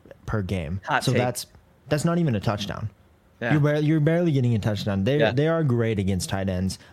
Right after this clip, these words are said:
Speaker 1: Um, but, you know, a touchdown changes everything. So.
Speaker 2: Yeah, and I think Kincaid is gonna prove to be a matchup nightmare. Um,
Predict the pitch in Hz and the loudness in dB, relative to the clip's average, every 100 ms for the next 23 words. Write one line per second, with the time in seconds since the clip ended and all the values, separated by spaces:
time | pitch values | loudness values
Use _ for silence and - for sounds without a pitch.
0 | - 113 117 107 101 95 - - 180 151 | -6 -2 0 0 0 -2 -8 -2 -2 0
1 | 202 180 165 143 160 147 - 147 135 117 | -2 -2 -2 -2 -2 -2 -2 -2 0 0
2 | 104 95 82 80 - - - - - _ | 0 -2 -4 -8 -10 -12 -10 -12 -14 _
3 | - 117 101 110 107 117 104 110 98 107 | -6 -2 0 -2 -2 -6 -8 -10 -6 -6
4 | 98 104 101 107 98 - 92 95 92 - | -6 -8 -8 -6 -8 -6 -8 -6 -6 -8
5 | 92 95 87 92 98 - - - - 147 | -8 -8 -6 -8 -10 -20 -20 -10 0 6
6 | 151 143 131 | 6 4 -2